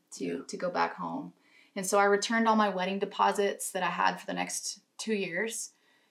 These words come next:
Speaker 1: and I packed my little car in a matter of about two months,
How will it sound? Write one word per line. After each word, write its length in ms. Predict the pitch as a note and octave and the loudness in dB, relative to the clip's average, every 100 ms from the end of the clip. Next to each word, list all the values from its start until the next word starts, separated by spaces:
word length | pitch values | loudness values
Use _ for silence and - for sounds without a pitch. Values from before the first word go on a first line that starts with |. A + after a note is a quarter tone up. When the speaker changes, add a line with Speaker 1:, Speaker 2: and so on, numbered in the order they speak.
| _ - | _ -2
Speaker 1:
and 380 | G3 F#3 F3+ | 2 2 2
I 160 | F3+ F#3 | 4 2
packed 320 | F3+ F#3 F3+ | 2 -2 -2
my 100 | F#3+ | -2
little 160 | F#3+ F#3 | -2 -4
car 580 | - F3 F3+ G#3 C#4+ C#4+ - - | 0 2 2 2 0 -4 -10 -10
in 160 | F#3+ F#3 | -6 -4
a 40 | |
matter 320 | F3+ F3 F#3 F#3 | -2 -2 -2 -4
of 100 | F3+ | -4
about 240 | F3+ - | -6 -6
two 160 | - G3+ | -4 -4
months, 540 | F3+ F#3 A3+ - - | -4 -4 -6 -6 -10